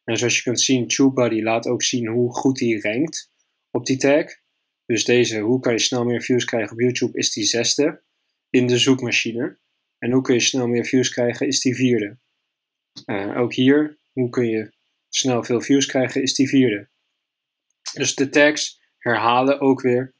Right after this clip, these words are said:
wat ik aangeef als titel en wat er in de beschrijving staat. Nou, dit zijn de eerste twee redenen waarom je,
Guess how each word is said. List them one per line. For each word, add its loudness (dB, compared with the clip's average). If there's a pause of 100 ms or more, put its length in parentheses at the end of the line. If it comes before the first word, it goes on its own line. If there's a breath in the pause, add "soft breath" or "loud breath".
(320)
wat -2
ik -4
aangeef -2 (300)
als -2
titel 2 (320)
en -2
wat 0
er -6
in 0
de -4
beschrijving -2
staat. -6 (520)
Nou, -6
dit 0
zijn 0
de 0
eerste 2
twee 2
redenen 2
waarom 0
je, -4